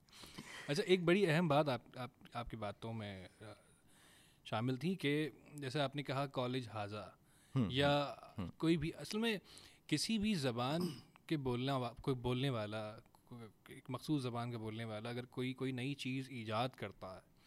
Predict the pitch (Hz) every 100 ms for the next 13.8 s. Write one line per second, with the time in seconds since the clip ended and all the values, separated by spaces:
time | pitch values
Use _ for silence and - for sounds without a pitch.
0 | - 135 113 104 - - - 104 98 113
1 | 110 107 107 - 135 131 - 131 120 -
2 | 120 110 110 - 120 117 123 117 131 123
3 | 135 156 113 - - - - 131 113 107
4 | - 165 151 180 151 175 147 - 113 110
5 | 120 107 98 - - - 127 160 185 156
6 | 151 - 165 139 - 127 117 143 165 127
7 | 120 107 123 185 147 160 - 196 165 135
8 | 120 120 113 95 - 120 135 160 180 175
9 | 127 123 156 156 - 123 110 101 127 131
10 | - 127 143 131 131 - 123 147 139 120
11 | 113 110 127 - - - - 139 135 147
12 | - - - 160 160 147 - - - _
13 | - - - _ 139 127 202